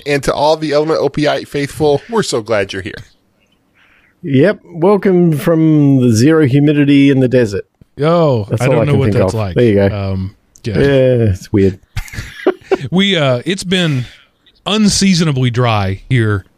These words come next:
Speaker 3: in Atlanta. Like, we haven't had any rainfall to speak of, like a, a shower here and there, since September. And for a place that's used to rain every six to seven days, uh, going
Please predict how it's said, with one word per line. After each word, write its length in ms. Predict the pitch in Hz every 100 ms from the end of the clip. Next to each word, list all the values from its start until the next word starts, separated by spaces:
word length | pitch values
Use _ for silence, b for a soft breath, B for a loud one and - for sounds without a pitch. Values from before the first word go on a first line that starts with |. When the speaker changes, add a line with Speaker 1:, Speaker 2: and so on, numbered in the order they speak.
| _ _ _
Speaker 3:
in 120 | 131 113
Atlanta. 340 | 107 104 92
Like, 200 | 104 110
we 140 | 170
haven't 240 | 185 170 151
had 200 | 151 143
any 380 | 131 117 104 - _ _ _
rainfall 460 | 117 147 143 135 117
to 60 |
speak 280 | 104 - 123
of, 160 | 98 87
like 180 | 98 113
a, 140 | 104
a 60 | 104
shower 320 | 147 127 113
here 160 | 113
and 100 | 110
there, 240 | 104 104 101 B B _ _ _
since 720 | - 139 113 - - - - _
September. 520 | - 110 - 139 220 - _ _ _ _ _ _ _ -
And 200 | 139 131
for 160 | 160
a 40 | 143
place 260 | 185 214
that's 200 | - 151
used 200 | 160 180 -
to 60 |
rain 300 | 131 147 147
every 240 | 135 135 123
six 260 | 147 131
to 80 | 123
seven 300 | - 120 107
days, 500 | 131 160 101 92 - _ _ _ _
uh, 220 | 110 104 110
going 440 | 139 143 127 107